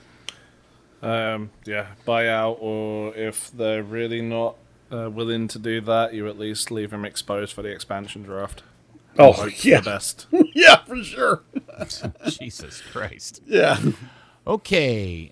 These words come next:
Speaker 3: um, I'll be interested to hear your thoughts on this one. Next up is Jose Martinez, who has a contract through twenty-three and then two option years after that. He's sitting on six hundred thousand.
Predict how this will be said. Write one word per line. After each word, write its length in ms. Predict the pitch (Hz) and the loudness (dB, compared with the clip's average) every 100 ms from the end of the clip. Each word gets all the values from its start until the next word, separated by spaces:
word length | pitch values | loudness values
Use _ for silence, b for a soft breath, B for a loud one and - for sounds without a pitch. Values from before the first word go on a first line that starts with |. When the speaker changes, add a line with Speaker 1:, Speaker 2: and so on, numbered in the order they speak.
| _ | _
Speaker 3:
um, 520 | 139 139 131 127 123 - | -8 -6 -6 -8 -10 -14
I'll 140 | 170 | -14
be 140 | 202 185 | -14 -14
interested 500 | 143 170 185 - 151 127 | -14 -12 -12 -14 -16 -16
to 60 | |
hear 260 | 110 139 139 | -16 -14 -12
your 180 | 113 104 | -12 -12
thoughts 420 | - 107 110 - | -12 -12 -10 -10
on 180 | 92 87 | -10 -10
this 260 | 90 - | -12 -12
one. 260 | 85 71 76 | -12 -14 -10
Next 340 | 113 165 - | -10 -8 -8
up 240 | 156 151 - | -6 -8 -8
is 220 | 104 90 - | -8 -8 -8
Jose 680 | - 160 165 156 139 139 135 | -10 -8 -6 -6 -6 -6 -10
Martinez, 1040 | 107 104 90 - 143 131 92 76 73 78 | -10 -10 -10 -12 -8 -6 -6 -8 -10 -12
who 80 | 101 | -12
has 100 | 95 | -12
a 60 | 90 | -12
contract 560 | - 127 139 143 104 | -8 -8 -6 -6 -6
through 100 | 127 | -12
twenty-three 640 | 110 - 107 101 - 113 110 | -14 -12 -10 -10 -12 -10 -8
and 120 | 98 | -6
then 100 | 87 | -8
two 240 | - 123 | -8 -6
option 300 | 107 104 101 | -6 -6 -10
years 240 | 95 92 90 | -12 -10 -10
after 240 | 90 - | -10 -12
that. 240 | 87 95 90 | -12 -12 -12
He's 160 | 85 | -14
sitting 360 | - - 123 117 | -10 -8 -8 -6
on 140 | 90 | -8
six 380 | 85 - 123 - | -8 -8 -10 -10
hundred 320 | 113 90 80 | -10 -10 -10
thousand. 560 | 104 101 101 107 101 | -10 -10 -10 -10 -10